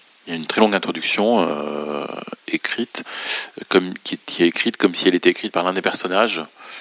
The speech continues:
euh, à la mort de l'autre. Et, euh, et, et ça se termine par quelque chose du genre, euh,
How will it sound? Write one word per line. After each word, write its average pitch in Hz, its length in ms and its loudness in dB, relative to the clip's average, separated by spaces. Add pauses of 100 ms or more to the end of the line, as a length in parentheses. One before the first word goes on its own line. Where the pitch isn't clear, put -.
(240)
euh, 80 180 2
à 85 80 4
la 85 100 4
mort 98 280 2
de 87 100 -8
l'autre. - 380 -10 (420)
Et, 85 180 2
euh, 82 520 2 (1040)
et, 78 840 -2 (560)
et 85 200 2
ça 82 160 0
se - 80 2
termine 95 420 -2
par - 140 0
quelque 82 220 0
chose 92 180 -2
du 82 100 -6
genre, 87 440 0
euh, 80 340 2